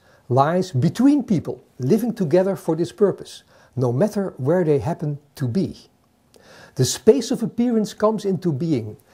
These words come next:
wherever men are together in the manner of speech and action, and therefore predates and precedes all formal constitution of the public realm and the various forms of government, that is, the various forms in which the public realm can be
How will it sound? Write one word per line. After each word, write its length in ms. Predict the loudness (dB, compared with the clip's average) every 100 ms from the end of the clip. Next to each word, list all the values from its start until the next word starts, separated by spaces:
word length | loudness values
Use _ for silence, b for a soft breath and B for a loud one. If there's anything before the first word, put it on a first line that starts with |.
| b b
wherever 440 | 0 2 0 0
men 300 | 2 2 2
are 180 | 0 -2
together 460 | -2 2 4 4 2
in 160 | 0
the 80 | -4
manner 320 | -2 -2 -2
of 140 | -4 -8
speech 420 | -8 -6 -6 -6
and 100 | -8
action, 360 | -8 -10 -16 -18 _ _ b b -4
and 120 | 2
therefore 360 | 2 2 0
predates 640 | -2 -2 0 2 2 0 -6
and 200 | -6 -4
precedes 600 | -4 -4 -4 -4 -4 -12 B B
all 220 | 0 0 0
formal 380 | 2 2 2
constitution 760 | 0 -2 -2 -6 -6 -4 -4 -4
of 160 | -6 -4
the 120 | -4
public 340 | -2 -2 -2
realm 340 | -2 0 -2 -6 b b
and 120 | -4 -4
the 40 |
various 420 | 0 0 0 -2
forms 360 | 0 0 0 -2
of 140 | -2
government, 560 | 2 4 2 -6 -10 -20 b b b
that 180 | -6 -6
is, 140 | -6
the 100 | -4
various 400 | 2 2 2 -2
forms 380 | -2 -2 -2 -4
in 160 | -6 -4
which 220 | -4 -6
the 100 | -12
public 380 | -4 -4 -2 -4
realm 320 | -4 -4 -6
can 240 | -6 -6
be 100 | -6